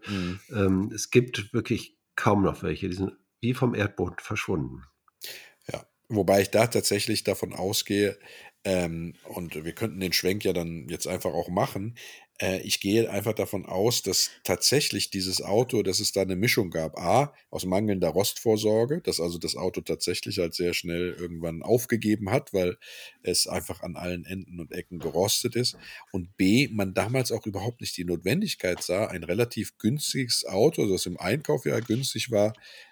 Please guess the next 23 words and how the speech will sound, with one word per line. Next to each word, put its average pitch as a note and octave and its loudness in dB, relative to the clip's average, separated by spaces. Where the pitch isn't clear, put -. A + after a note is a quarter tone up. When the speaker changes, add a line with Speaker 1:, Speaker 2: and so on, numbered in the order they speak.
Speaker 1:
äh, F#2+ -2
dann F#2+ 2
eben G#2 -2
auch F#2 -2
noch G#2 0
durch F#2+ -2
eine G2 -6
teure A2 4
Reparatur G#2 2
zu - 2
erhalten. F#2+ 2
Es - -8
war G2 2
einfach G#2 -2
ein F#2+ -6
Gebrauchsgegenstand E2+ 0
und E2 -4
als F2 0
solches F#2+ 0
wurde G2+ 2
er F#2 2
auch - -6
konzipiert. - 0